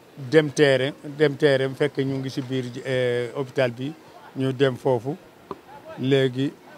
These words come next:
ma fekk papa yi ñu ngi jooy, ma ne leen muñu leen, lii la Yàlla dogal. Yàlla mënoon na tey jii fekkee yéen papa yi ñoo dem, waaye kii la soxla fu, ñii la soxla fu mu nekk nii. Moo tax mu yóbbu leen, ndax bu muy ñë-, bu mu leen koy jox laaju, laajul, tàggoowul kenn,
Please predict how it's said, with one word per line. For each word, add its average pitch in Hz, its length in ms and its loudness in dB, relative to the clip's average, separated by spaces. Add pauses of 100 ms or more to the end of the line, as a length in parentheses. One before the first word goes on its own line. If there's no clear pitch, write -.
(160)
ma 131 180 -4
fekk 131 440 -2
papa 131 260 -4
yi 131 80 -2
ñu 135 180 -2
ngi 127 220 -4
jooy, 127 180 0
ma 131 140 -4
ne 127 100 -6
leen 123 180 -6
muñu 143 340 0
leen, 139 160 4 (320)
lii 156 140 2
la 156 120 4
Yàlla 139 260 4
dogal. 113 260 -8 (360)
Yàlla 170 280 6
mënoon 165 300 0
na 151 120 0
tey 147 240 2
jii 147 200 2
fekkee 147 300 0
yéen 143 200 0
papa 139 300 -2
yi 143 180 2
ñoo 143 260 0
dem, 117 220 -4 (440)
waaye 143 300 4
kii 170 240 0
la 160 100 4
soxla 131 380 -2
fu, - 140 -8
ñii 151 280 0
la 156 120 4
soxla 127 340 -2
fu 131 120 -8
mu 123 80 -6
nekk 120 200 -10
nii. 107 160 -12 (320)
Moo 135 120 -6
tax 131 200 0
mu 123 100 -8
yóbbu 123 320 -4
leen, 120 140 -6
ndax 131 220 -4
bu 139 100 -6
muy 175 220 -2
ñë-, 175 160 -4 (340)
bu 175 100 2
mu 190 80 4
leen 202 180 2
koy 170 200 4
jox 147 180 0
laaju, 147 520 4
laajul, 147 500 4
tàggoowul 139 460 4
kenn, 156 320 0